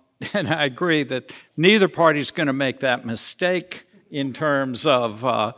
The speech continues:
ignoring the state. Uh, I think the open question is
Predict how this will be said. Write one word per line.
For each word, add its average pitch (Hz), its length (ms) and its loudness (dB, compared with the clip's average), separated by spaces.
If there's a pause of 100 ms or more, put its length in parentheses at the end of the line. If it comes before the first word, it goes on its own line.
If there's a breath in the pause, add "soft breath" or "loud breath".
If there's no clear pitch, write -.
(180 loud breath)
ignoring 127 640 0
the 107 100 -4
state. 147 580 -2 (540 soft breath)
Uh, 139 400 0
I 156 160 0
think - 260 2
the 147 160 -2
open 220 540 -2
question 123 840 -4 (460 soft breath)
is 147 800 2